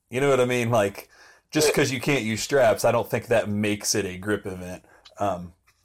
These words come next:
Speaker 1: now, if it's, if it's got a thicker handle and you can't use a strap, then it, you got an argument. Um,
Speaker 2: Yeah.
Speaker 1: but, but some of the stuff was, uh, it was the, um, they had the frame, I think the frame deadlift had the thicker handle, but the frame
Speaker 2: Mm-hmm.
Speaker 1: carry,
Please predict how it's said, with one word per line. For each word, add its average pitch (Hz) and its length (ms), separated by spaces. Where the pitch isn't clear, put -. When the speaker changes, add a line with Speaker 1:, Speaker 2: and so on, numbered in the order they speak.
Speaker 1:
now, 107 220
if 113 160
it's, - 300
if 127 100
it's 123 120
got 156 140
a 113 40
thicker 120 400
handle 135 420
and 104 120
you 101 80
can't 104 240
use 101 180
a 101 40
strap, 113 360
then 170 160
it, 120 260
you 127 140
got 113 200
an 101 60
argument. 95 560
Um, 98 300
Speaker 2:
Yeah. - 80
Speaker 1:
but, - 220
but 113 140
some 160 200
of 127 80
the 107 60
stuff 107 460
was, 101 320
uh, 95 200
it 101 100
was 101 220
the, 101 260
um, 90 420
they 107 120
had 107 200
the 92 240
frame, 110 580
I 110 80
think 127 220
the 101 160
frame 151 340
deadlift 120 420
had 107 160
the 98 80
thicker 113 360
handle, 120 520
but 107 120
the 104 80
frame 117 360
Speaker 2:
Mm-hmm. 143 140
Speaker 1:
carry, 101 500